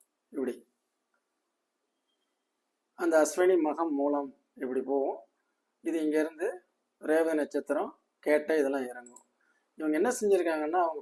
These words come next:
பேரண்ட்ஸ் எங்கேயாவது பொருத்தம் பார்க்க போயிருப்பாங்க. பொருத்தம் பார்க்க போகும்போது இல்ல, அவங்களுக்கு வந்து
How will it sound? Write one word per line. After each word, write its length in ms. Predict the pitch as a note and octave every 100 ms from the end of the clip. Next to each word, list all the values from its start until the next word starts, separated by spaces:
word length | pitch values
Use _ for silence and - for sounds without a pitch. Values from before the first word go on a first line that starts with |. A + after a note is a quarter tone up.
| -
பேரண்ட்ஸ் 440 | F3 A3 G3+ -
எங்கேயாவது 380 | F3 D#3 D3+ F3+
பொருத்தம் 360 | - E3 - F3
பார்க்க 260 | D#3 - D3
போயிருப்பாங்க. 400 | C#3+ - B2+ A#2+ _ _ _ _ _ _ _ _ _ _ _ _ _ _ _ _ _ F3+
பொருத்தம் 300 | A3+ C4 A#3
பார்க்க 220 | G#3 F#3
போகும்போது 380 | F3+ E3 F3+ G3+
இல்ல, 120 | F3+ D#3
அவங்களுக்கு 420 | D#3 D#4 D#4 D4+
வந்து 240 | - F3+